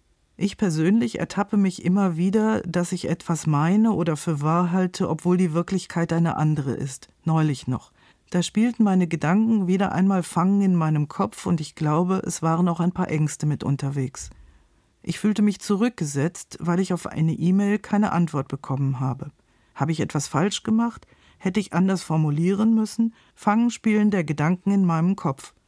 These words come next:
Überflüssig, denn die Wirklichkeit war diese. Da hatte jemand meine E-Mail einfach nur übersehen und deshalb nicht geantwortet.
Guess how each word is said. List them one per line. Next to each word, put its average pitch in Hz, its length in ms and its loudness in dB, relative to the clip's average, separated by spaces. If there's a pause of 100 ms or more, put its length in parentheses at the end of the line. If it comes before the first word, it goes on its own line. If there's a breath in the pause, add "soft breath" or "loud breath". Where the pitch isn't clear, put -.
(160)
Überflüssig, 156 760 -4 (220)
denn 160 100 2
die 143 140 0
Wirklichkeit 185 600 -2
war 208 120 0
diese. 170 400 -2 (400 soft breath)
Da 156 180 -4
hatte 180 220 -2
jemand 220 540 0
meine 170 240 2
E-Mail 190 480 0
einfach 185 600 -2
nur 180 260 2
übersehen 156 600 0
und 190 160 0
deshalb 175 320 -2
nicht 139 240 -4
geantwortet. - 760 -6